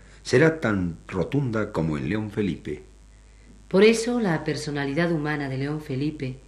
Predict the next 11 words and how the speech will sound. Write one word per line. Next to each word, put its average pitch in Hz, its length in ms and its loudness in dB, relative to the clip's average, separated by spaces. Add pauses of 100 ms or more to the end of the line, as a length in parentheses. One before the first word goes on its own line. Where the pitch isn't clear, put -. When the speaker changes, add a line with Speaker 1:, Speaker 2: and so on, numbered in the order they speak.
(360)
Speaker 2:
es 185 160 0
la 214 160 4
que, 165 140 2
en 151 100 -2
definitiva, 147 720 -4
pone 175 280 2
ante 139 260 -6
la 127 140 -4
atención 131 480 -2
del 139 160 -2
lector 143 520 -4